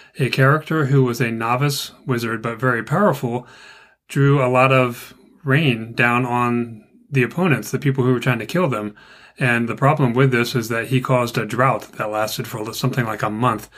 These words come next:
after this. And the people who knew better were yelling at him that he had done this, and he was offended that they were mad because he had just saved them, and they're trying to tell him, "Yeah, but you caused this problem,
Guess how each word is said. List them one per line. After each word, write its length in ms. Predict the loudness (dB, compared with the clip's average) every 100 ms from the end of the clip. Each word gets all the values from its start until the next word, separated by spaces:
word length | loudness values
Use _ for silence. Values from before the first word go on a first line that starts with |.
| -18 -2
after 320 | 0 2 -2
this. 260 | -6 -6 -10 -14 -20 -16 -6
And 300 | -4 -4 -6
the 200 | -8 -8
people 380 | -2 0 0 0
who 200 | 0 4
knew 160 | 2
better 400 | 2 2 2 0 -4 -18 -6
were 200 | -4 -2
yelling 360 | 0 2 2 0
at 120 | -4
him 220 | -6 -4
that 160 | -6 -4
he 120 | -4
had 120 | 0
done 220 | 0 2
this, 260 | 0 -6 -8
and 140 | -4
he 100 | -4
was 320 | -4 -6 -8 -14 -20 -20 -4
offended 460 | -4 4 6 6 4
that 300 | 0 -2 -6 _ -20 _ -2
they 80 |
were 180 | -2 0
mad 360 | 2 2 2 -2
because 320 | -2 -2 0
he 100 | 0
had 140 | 0
just 200 | -2 -4
saved 300 | 0 2 2
them, 260 | -2 -6 -8 _ -20 -6
and 140 | -2 0
they're 100 | 0
trying 200 | -2 -4
to 60 |
tell 220 | -2 -4
him, 120 | 0 2
"Yeah, 200 | 2 2
but 220 | -2 -4
you 280 | 0 0 2
caused 380 | 2 2 2
this 160 | -4 -4
problem, 520 | 0 0 2 -2 -4